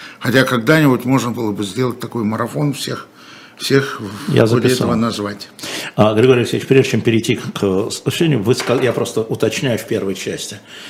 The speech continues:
Speaker 2: Вы сказали, что вот эта спецоперация, война, это трагедия для России. Почему это трагедия для России?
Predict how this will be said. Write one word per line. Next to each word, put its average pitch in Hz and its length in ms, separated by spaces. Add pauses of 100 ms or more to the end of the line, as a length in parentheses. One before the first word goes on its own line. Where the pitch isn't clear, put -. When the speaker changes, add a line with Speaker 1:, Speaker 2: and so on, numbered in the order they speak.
(180)
Speaker 2:
Вы 113 200
сказали, 127 640
что 101 720
вот 95 160
эта 95 360 (100)
спецоперация, 107 800
война, 107 540 (280)
это 117 180
трагедия 110 480
для 101 140
России. 101 420 (760)
Почему 113 380 (180)
это 117 160
трагедия 107 480
для 90 140
России? 95 440